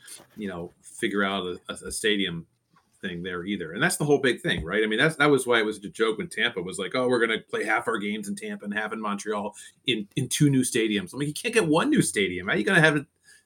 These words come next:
two stadiums to, new stadiums to split a team?" It was, that was silly. So, uh, so much of this franchise relocation, as you guys know, is just posturing. And,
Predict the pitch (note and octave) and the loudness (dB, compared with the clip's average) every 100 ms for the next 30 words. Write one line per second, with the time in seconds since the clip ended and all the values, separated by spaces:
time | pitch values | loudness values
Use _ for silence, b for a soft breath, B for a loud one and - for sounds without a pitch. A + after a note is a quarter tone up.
0 | _ - G3 - D#3 F3 B2+ G#2 G2+ A#2 | _ 2 2 6 4 6 4 0 0 2
1 | A2 G#2 B2+ E3+ E3+ C#3 C#3+ G#2 G2 - | 2 2 4 4 6 4 4 2 -2 -4
2 | G2 - B2+ B2 G#2+ - C3 F#2+ G2+ G2+ | -8 -4 0 0 0 -4 -6 -6 -6 -8
3 | - b b b b b A2 G2+ - - | -10 b b b b b -2 0 -4 -4
4 | F#2 F2 E2+ - G2 F2 - - - F#3+ | -4 -4 -4 -2 0 -2 -6 -6 0 4
5 | D#3+ B2+ G#2 F#2+ F2+ - - _ _ _ | 4 4 2 -2 -4 -8 -12 _ _ _
6 | _ A#2 G#2 A2 F#2+ F#2+ F#2+ F2+ G2 F#2+ | _ 2 4 2 2 0 -2 -2 -2 -2
7 | F2 F#2 F2 E2 E2+ E2 - - - E2+ | -6 -6 -6 -6 -8 -8 -8 -12 -12 -8
8 | E2+ - F2 E2+ D#2+ | -8 -6 -6 -4 -6